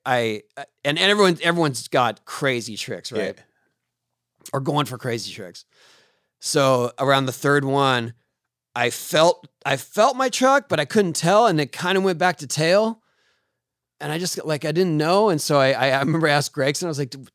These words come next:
Speaker 1: did my truck," 'cause I made it.
Speaker 2: Oh,
Speaker 1: I was like,
Speaker 2: okay.
Speaker 1: "Was my truck on?" He's like, "Uh, I don't think so." And he washed it back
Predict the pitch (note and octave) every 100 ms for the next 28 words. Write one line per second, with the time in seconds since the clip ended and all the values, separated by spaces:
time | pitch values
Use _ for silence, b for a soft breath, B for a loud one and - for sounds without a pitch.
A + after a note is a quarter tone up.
0 | _ - C#3+ E3 - - G3+ G#3+ - -
1 | D3 D3+ D#3 D#3+ B3 D3 - _ _ _
2 | _ _ D#3+ D#3 D3 F#3 F3 F3 F3 -
3 | G#3+ F3 F3 C4 D#3+ D3 A#2+ _ _ _
4 | _ _ _ A#2 C#3+ D#3 D#3 D3+ D3+ D3
5 | F3+ F3 - - D#3+ E3 - E3+ D#3+ C#3+
6 | B2+ A#2+ B2+ - B2+ A#2+